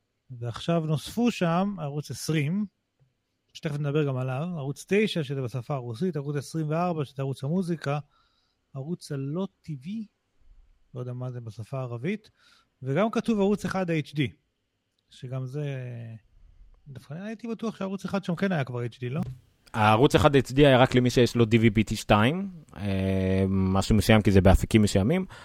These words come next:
Speaker 2: אבל עכשיו זה אמור להיות לכולם. אני, האמת, בטלוויזיה שלי עוד לא ראיתי את זה, לא חקרתי לעומק אם אני אמור לראות או לא. מבחינת קליטה אמור לי, אמורה להיות לי מקסימלי, כי יש לי אנטנה של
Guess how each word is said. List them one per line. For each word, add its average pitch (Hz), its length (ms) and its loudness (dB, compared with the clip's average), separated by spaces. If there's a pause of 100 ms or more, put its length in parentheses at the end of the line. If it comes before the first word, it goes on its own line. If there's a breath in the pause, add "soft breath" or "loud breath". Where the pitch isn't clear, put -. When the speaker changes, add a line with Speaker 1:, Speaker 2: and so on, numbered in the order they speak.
(140 loud breath)
Speaker 2:
אבל 90 180 4
עכשיו 104 260 6
זה 107 80 6
אמור 98 200 6
להיות 92 180 6
לכולם. 120 420 2 (380 loud breath)
אני, 117 240 2
האמת, 156 240 0
בטלוויזיה 120 460 0
שלי 110 280 -2
עוד 110 240 -4
לא 92 160 0
ראיתי 87 280 -4
את 87 60 -6
זה, 110 220 -2 (160)
לא 120 120 6
חקרתי 120 420 2
לעומק 104 300 2
אם 101 100 2
אני 90 160 0
אמור 101 200 2
לראות 90 220 2
או 90 60 2
לא. 92 200 -2 (400 soft breath)
מבחינת 113 360 4
קליטה 113 320 4
אמור 107 220 4
לי, 101 160 2
אמורה 104 240 0
להיות 101 180 0
לי 101 60 0
מקסימלי, 95 420 -4
כי - 80 -6
יש - 100 -8
לי 87 80 -4
אנטנה 85 320 -4
של 82 240 -12